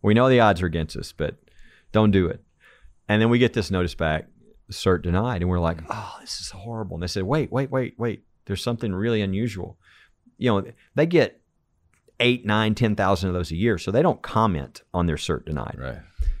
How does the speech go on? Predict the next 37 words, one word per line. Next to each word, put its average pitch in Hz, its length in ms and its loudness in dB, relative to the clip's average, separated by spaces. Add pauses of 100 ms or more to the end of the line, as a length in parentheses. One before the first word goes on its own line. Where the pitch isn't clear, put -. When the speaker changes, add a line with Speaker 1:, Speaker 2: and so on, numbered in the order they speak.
(120)
Speaker 1:
This 175 240 2
one 151 120 4
had 98 220 2
a 87 60 2
concurrence 123 500 0
by 87 140 2
the 87 80 0
four 104 260 2
conservative 87 480 0
<laughs> 80 120 -2
justices - 640 -8 (580)
saying, 98 640 0 (540)
"This 147 160 2
is - 60 -4
only 208 160 6
cert 101 240 2
denied 85 300 0
for 73 100 -12
now. 71 420 -6
Go 101 120 2
back 139 220 2
down. 92 320 0
There's 80 160 -6
some - 100 -10
facts 98 340 0
we 92 60 -2
want 85 220 -2
developed, 76 580 -2
and 85 120 -6
come 85 180 -2
back." 78 160 -4
And 90 80 -12
they - 40 -12
said, 104 120 -8
"By 165 160 4
the 156 100 4
way, 101 360 2